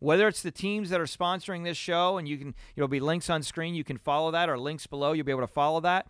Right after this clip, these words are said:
or whether it's someone else that you're connecting with, I wanna challenge you to step back and in this season,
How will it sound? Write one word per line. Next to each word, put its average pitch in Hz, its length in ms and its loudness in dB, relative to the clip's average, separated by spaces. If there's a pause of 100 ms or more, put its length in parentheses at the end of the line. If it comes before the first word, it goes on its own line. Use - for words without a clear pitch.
(180)
or 147 160 2
whether 165 220 6
it's 165 140 -2
someone 165 260 -2
else 165 200 0
that 165 80 -6
you're 151 100 -2
connecting 147 460 -6
with, 123 140 -4 (280)
I 147 60 4
wanna 165 180 4
challenge 185 600 0
you 165 60 -2
to 147 80 -2
step - 400 0
back 165 320 4
and 151 160 -6
in 170 220 -4
this 196 160 0
season, 160 560 -4